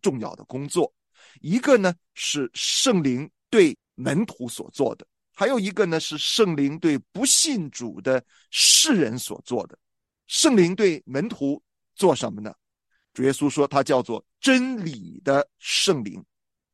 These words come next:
真理的圣灵要引导我们明白一切的真理。弟兄姊妹，当我们人在面对苦难的时候，苦难好像潮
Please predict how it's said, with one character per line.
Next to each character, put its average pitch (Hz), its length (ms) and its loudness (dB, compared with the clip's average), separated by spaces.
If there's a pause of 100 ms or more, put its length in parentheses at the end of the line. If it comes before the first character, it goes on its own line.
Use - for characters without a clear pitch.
(160)
真 302 280 2
理 175 180 2
的 156 100 0
圣 196 340 2
灵 143 340 0
要 143 280 2
引 151 440 -4
导 151 240 4
我 147 340 0
们 127 480 -10
明 147 500 -4
白 135 260 0
一 151 220 -6
切 143 300 0
的 117 100 -8
真 135 240 0
理。 - 140 -10 (500)
弟 208 100 0
兄 208 200 -2
姊 - 120 -6
妹， 135 140 -2
当 254 220 0
我 190 120 6
们 147 300 -2 (360)
人 139 500 -2
在 143 180 2
面 151 220 0
对 139 160 0
苦 - 320 -12
难 139 240 0
的 104 80 -12
时 - 180 -12
候， - 220 -10 (720)
苦 127 280 -6
难 156 240 2
好 101 220 -8
像 117 320 -2
潮 - 380 -2